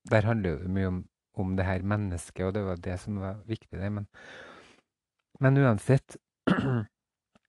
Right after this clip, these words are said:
så er det nå en kjensgjerning at jeg blir dratt litt mot, eh, mot det bibelske og kristne tematikken, og det slo meg nå når, når jeg begynte å se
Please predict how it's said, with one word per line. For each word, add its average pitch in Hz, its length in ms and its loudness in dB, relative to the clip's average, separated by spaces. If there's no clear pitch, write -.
så 131 140 2
er 117 200 8
det 85 120 -6
nå 92 80 -2
en 113 160 0
kjensgjerning 101 640 0
at 123 160 -2
jeg 110 80 -2
blir 113 240 0
dratt - 480 -6
litt - 240 -8
mot, 98 400 -6
eh, 92 300 -4
mot 101 220 0
det 98 400 2
bibelske 87 560 -6
og - 80 -18
kristne 80 800 -8
tematikken, 104 720 -4
og 143 80 2
det 135 100 2
slo 120 240 -2
meg 95 160 -2
nå 110 140 2
når, 110 220 2
når 110 220 6
jeg 104 100 4
begynte 104 400 0
å - 60 -6
se 98 560 -2